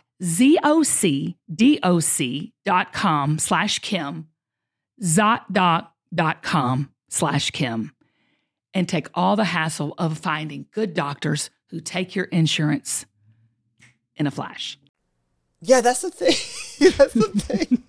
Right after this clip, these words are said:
Speaker 2: It's probably not the milk. It's just, what is it?
Speaker 1: I don't know.
Speaker 2: What do you think, what do you think is actually, like, the thought process behind that?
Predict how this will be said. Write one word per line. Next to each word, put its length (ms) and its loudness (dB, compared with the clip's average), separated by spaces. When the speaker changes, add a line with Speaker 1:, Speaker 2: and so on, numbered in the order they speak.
Speaker 2:
It's 120 -6
probably 300 2
not 200 -4
the 100 -2
milk. 360 -6
It's 280 -2
just, 640 0
what 260 -4
is 200 -8
it? 180 -8
Speaker 1:
I 140 4
don't 180 2
know. 60 2
Speaker 2:
What 120 8
do 60 -4
you 120 -2
think, 340 -2
what 220 -4
do 40 -10
you 80 -14
think 240 -4
is 100 -8
actually, 440 -6
like, 240 -4
the 640 -6
thought 300 4
process 520 2
behind 520 -4
that? 260 -4